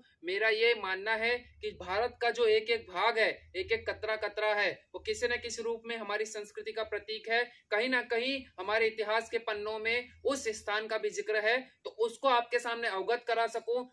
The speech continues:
ताकि आप भी हमारे भारत के अस्तित्व को जान सके, भारत के चप्पे चप्पे के महत्व को समझ सके और हमारे साथ पूरे देश को जान सके। मैं दोस्तों, भारत से साइकिल की यात्रा इसलिए कर रहा हूं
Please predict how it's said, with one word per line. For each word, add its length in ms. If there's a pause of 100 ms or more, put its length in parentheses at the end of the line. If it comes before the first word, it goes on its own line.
ताकि 240
आप 320
भी 100
हमारे 360
भारत 360
के 60
अस्तित्व 400
को 160
जान 260
सके, 380
भारत 540
के 80
चप्पे 320
चप्पे 320
के 140
महत्व 260
को 120
समझ 280
सके 360 (360)
और 100
हमारे 340
साथ 280
पूरे 420
देश 240
को 140
जान 280
सके। 360 (280)
मैं 180
दोस्तों, 400
भारत 380 (440)
से 340
साइकिल 440
की 200
यात्रा 340
इसलिए 320
कर 180
रहा 120
हूं 280